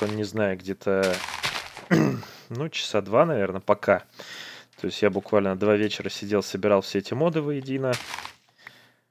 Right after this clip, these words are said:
Потом еще немного поправили по, поправил, точнее, по этим, по рудам, которые излишне спавнились в этом мире. То есть у меня тут очень много, допустим,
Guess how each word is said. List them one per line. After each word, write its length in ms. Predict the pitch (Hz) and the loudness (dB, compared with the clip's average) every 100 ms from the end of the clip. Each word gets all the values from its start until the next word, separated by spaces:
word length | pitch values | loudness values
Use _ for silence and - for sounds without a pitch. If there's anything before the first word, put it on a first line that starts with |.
| _ _ _ _ _ _ _ _ - | _ _ _ _ _ _ _ _ -10
Потом 340 | 95 - 92 | -8 -6 -6
еще 380 | 92 - 104 101 - | -4 0 2 2 -2
немного 500 | 117 110 110 107 101 | -6 -4 -2 -4 -2
поправили 640 | - - 110 104 98 98 | -6 0 6 6 6 2
по, 560 | 95 - 104 101 98 95 - - - - | -2 2 4 6 4 0 -6 -20 -20 -8
поправил, 420 | 98 110 101 95 | -4 0 0 0
точнее, 440 | 98 - 104 98 | -6 -8 -6 -6
по 260 | - 101 135 | -2 2 2
этим, 340 | 170 147 127 | 2 -4 -4
по 500 | - 107 104 101 98 - - - - _ _ _ - - - - - - - | -4 0 2 2 2 -4 -20 -20 -20 _ _ _ -20 -18 -20 -16 -16 -16 0
рудам, 400 | 113 170 180 170 | 4 6 4 0
которые 500 | - 139 151 143 135 | 2 4 6 6 2
излишне 520 | 131 147 - 127 120 | 0 -2 -2 -4 -4
спавнились 640 | - - 135 131 123 123 - | -8 6 6 6 0 -2 0
в 40 | |
этом 240 | 127 123 117 | -2 0 -2
мире. 260 | 127 117 | -2 -2
То 140 | - 107 | 0 -2
есть 160 | - | -2
у 40 | 113 | -2
меня 300 | 110 101 98 | 4 4 4
тут 200 | 104 110 | 2 -2
очень 220 | 107 107 | -2 -2
много, 360 | 107 101 104 98 | -2 2 2 2
допустим, 560 | 101 104 - 104 95 | 0 -2 -4 -6 -6